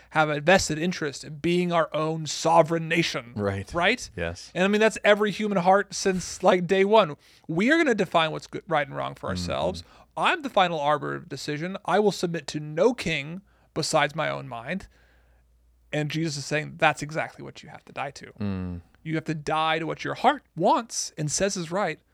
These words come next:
Speaker 1: so that God can write a new law in that heart and you can be invited into the new covenant life, which, by the way, promises resurrection life.
Speaker 2: Mm. Yeah, it is fascinating to think about, um, self-preservation
Speaker 1: Mm-hmm.
Speaker 2: in that sense. And even with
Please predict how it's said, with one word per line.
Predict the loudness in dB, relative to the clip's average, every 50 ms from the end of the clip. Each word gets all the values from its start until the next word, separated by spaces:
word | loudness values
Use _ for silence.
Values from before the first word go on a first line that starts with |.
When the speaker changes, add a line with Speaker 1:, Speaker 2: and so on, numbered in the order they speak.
| _ _ _
Speaker 1:
so | -12 -6 -6
that | -4 -2
God | 0 2 2 2 0
can | -2 -2
write | -2 -2 -2
a | -2
new | -4 -6 -6 -2 0 0 2
law | 2 4 2 2 2 0
in | -4
that | -6 -6 -6
heart | -6 -6 -6 -6
and | -6 -10
you | -12 -10
can | -10 -8
be | -8 -8
invited | -10 -10 -8 -6 -4 -4 -4 -4 -6 -10
into | -12 -12 -12 -12
the | -10 -8
new | -4 -4 -4
covenant | -2 0 0 0 0 0 -2 -2
life, | 0 0 0 0 -2
which, | -6 -8 -6 -2
by | 0 2 2
the | 2
way, | 0 -2 -4
promises | -4 -4 -2 0 0 0 -2 -8 -12 -12 -12 -12 -14 _ -20 -20 -20 _ 0
resurrection | 2 4 4 4 2 -2 -4 -6 -6 -8 -10 -10
life. | -10 -10 -10 -10 -14 -18 -20 -20 _ _ -8
Speaker 2:
Mm. | -6 -4 -4 -4 -6 -6 -8 -10 -14 _ _ _ _ -20 -20 -20 -20 -10 _
Yeah, | -2 -2 0
it | 0 0
is | -2 -2 -2
fascinating | -2 -2 -2 -4 -4 -4 -4 -4 -6
to | -8
think | -8 -8 -8 -8 -4
about, | -2 0 0 0 0 -2 -6 _ _ _ _ _ _
um, | -6 -4 -2 -2 -2 -4 -6 -8 -10 -12 -14 -16 -18 _ _ _ _ _ _ _ _ _ _ _ _ _ _ _ _ _ _ _
self-preservation | -6 -2 -2 -2 -2 -2 -4 -4 -4 -2 -2 -4 -4 -4 -4 -2 -2 -2 -2 -2 -2 -6 -8 -10 _ -12
Speaker 1:
Mm-hmm. | -10 -10 -8 -8 -8 -4 -2
Speaker 2:
in | -2 0 2
that | 0 0 0
sense. | -2 -2 -2 -2 -2 -4 -6 -10 -6 -4
And | -2 -2 -2 -2
even | -2 -2 0 0 0 0 0 0 0
with | 0 0 -2 -6